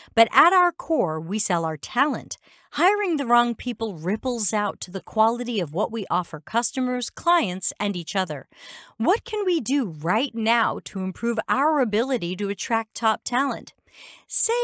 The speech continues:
I'm on your site trying to read job descriptions and then apply. A director from this company posted to LinkedIn that they had open jobs. I went to the site, which asked me if they can drop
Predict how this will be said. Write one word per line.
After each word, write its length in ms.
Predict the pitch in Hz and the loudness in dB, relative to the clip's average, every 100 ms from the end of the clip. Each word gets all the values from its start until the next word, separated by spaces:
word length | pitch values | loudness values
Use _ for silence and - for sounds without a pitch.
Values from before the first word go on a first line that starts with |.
| 440 | 4
I'm 220 | 349 302 | 4 4
on 200 | 311 285 | 4 4
your 200 | 220 196 | 0 0
site 580 | - - 330 180 151 - | -2 0 0 0 -2 -8
trying 380 | - 247 262 214 | -4 0 0 -2
to 80 | |
read 320 | 190 220 226 147 | -4 -4 -4 -6
job 400 | 175 226 285 214 | -4 -2 -2 -2
descriptions 760 | 196 - 196 175 - 175 175 | -6 -4 -8 -8 -8 -6 -4
and 140 | 185 190 | -4 -4
then 160 | 185 | -4
apply. 1040 | 156 _ 277 311 247 165 147 147 190 339 - _ - - - - | -6 _ -4 0 0 0 -2 -4 -4 -6 -8 _ -20 -16 -16 -4
A 80 | 285 | -2
director 460 | 269 381 508 - 285 | 0 0 0 -4 -4
from 240 | 240 233 | -2 0
this 180 | 277 - | -2 -4
company 480 | - 254 214 165 160 | -2 -4 -2 -6 -8
posted 540 | 190 247 262 - 254 | -4 -4 -2 -6 -6
to 140 | - | -6
LinkedIn 640 | 190 214 240 180 156 135 147 | -4 -2 -2 -4 -6 -6 -8
that 120 | 165 | -2
they 120 | 190 | 0
had 140 | 190 196 | 0 -2
open 280 | 151 180 | -2 -4
jobs. 480 | 240 330 269 - - _ _ - | 0 0 -2 -6 -12 _ _ 2
I 100 | 226 | 2
went 280 | 214 311 - | 4 -2 -4
to 100 | 330 | -6
the 80 | |
site, 460 | 339 - 226 135 - | -4 0 0 0 -10
which 240 | 180 185 - | -8 -8 0
asked 380 | 311 392 - 240 | 0 0 -6 -4
me 260 | 247 254 - | -2 -2 -4
if 100 | 185 | -4
they 140 | 202 | -4
can 180 | - 185 | -2 -6
drop 340 | 185 170 170 | -2 -2 -2